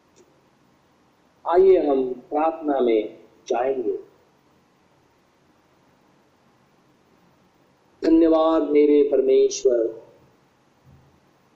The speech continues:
धन्यवाद मेरे खुदावन खुदा, धन्यवाद मेरे जीवित परमेश्वर, धन्यवाद मेरे खुदावन खुदा।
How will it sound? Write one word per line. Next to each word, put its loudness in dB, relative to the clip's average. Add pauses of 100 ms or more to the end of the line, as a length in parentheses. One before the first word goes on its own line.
(320)
धन्यवाद 0
मेरे 2
खुदावन 0
खुदा, -6 (2250)
धन्यवाद 0
मेरे 0
जीवित 0
परमेश्वर, -2 (1700)
धन्यवाद -2
मेरे 0
खुदावन -2
खुदा। -4